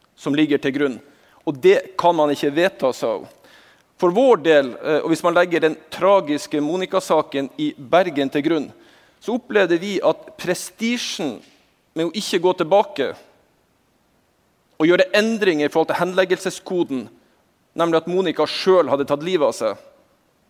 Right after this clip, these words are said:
Prestisjen og det å løse samfunnsoppdraget var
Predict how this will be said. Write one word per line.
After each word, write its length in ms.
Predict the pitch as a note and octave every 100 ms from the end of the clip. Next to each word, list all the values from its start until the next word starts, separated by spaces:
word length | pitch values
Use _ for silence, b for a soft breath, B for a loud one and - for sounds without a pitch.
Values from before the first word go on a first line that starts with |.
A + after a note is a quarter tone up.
| b b -
Prestisjen 720 | F3+ - A3 B3 - A3+ E3
og 120 | D3+
det 100 | F3+
å 60 | F#3
løse 200 | F#3 F3
samfunnsoppdraget 1000 | - G#3+ G#3+ G#3+ G3+ - F3+ C#3 A#2 - - _ _ _ _ _ _ _ _ _
var 160 | F3